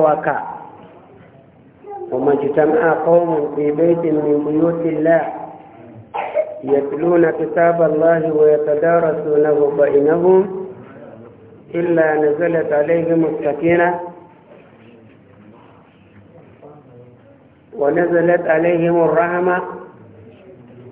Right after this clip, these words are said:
وغشي-، وغشيتهم الرحمة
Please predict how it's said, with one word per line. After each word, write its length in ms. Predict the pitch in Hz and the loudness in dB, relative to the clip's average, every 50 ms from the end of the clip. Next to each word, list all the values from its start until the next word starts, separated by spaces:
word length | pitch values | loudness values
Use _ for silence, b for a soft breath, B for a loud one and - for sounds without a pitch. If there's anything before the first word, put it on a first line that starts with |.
| 110 - 117 123 - - - - - - - - - - - - - - - - - - - - - - - - - - | -20 -20 -20 -20 -20 -20 -20 -20 -20 -20 -20 -20 -20 -20 -20 -20 -20 -20 -20 -20 -20 -20 -20 -20 -20 -20 -20 -20 -10 -4
وغشي-، 600 | 151 151 151 151 160 180 185 175 - 170 170 165 156 - - 151 147 - - | -2 0 0 2 2 0 0 0 -2 0 0 0 0 0 -2 -4 -4 -4 -2
وغشيتهم 960 | 156 156 151 156 180 190 185 175 170 151 160 151 151 147 156 170 175 175 165 | -2 -2 0 0 0 0 -2 -2 -4 -4 -4 -4 -2 -2 0 0 0 0 0
الرحمة 680 | 160 147 147 147 160 175 175 170 180 180 185 185 180 185 | 0 2 2 2 2 0 0 -2 -4 -4 -2 -2 -2 -4